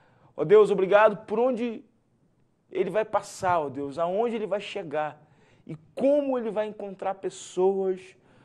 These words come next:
ó Deus, com seus corações, com suas vidas. Ó Deus, somente o Senhor sabe.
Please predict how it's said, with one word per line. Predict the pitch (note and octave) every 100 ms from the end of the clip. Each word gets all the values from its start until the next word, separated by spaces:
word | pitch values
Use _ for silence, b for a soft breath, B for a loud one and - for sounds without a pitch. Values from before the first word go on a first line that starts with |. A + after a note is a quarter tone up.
| b b -
ó | D#3
Deus, | C#3+ F3 -
com | - D#3
seus | - D#3
corações, | - D3 C#3 - D3+ D#3+ E3+ E3
com | D3+
suas | - C#3+ B2+
vidas. | A2+ G#2+ E3 F3+ D#3 D#3+ - B B B B
Ó | D3
Deus, | C#3+ E3+ D3+ - - _
somente | - A3+ G#3 A3 G#3+
o | G#3
Senhor | - F#3 F#3+
sabe. | - - D3 C3+ B2+ A2+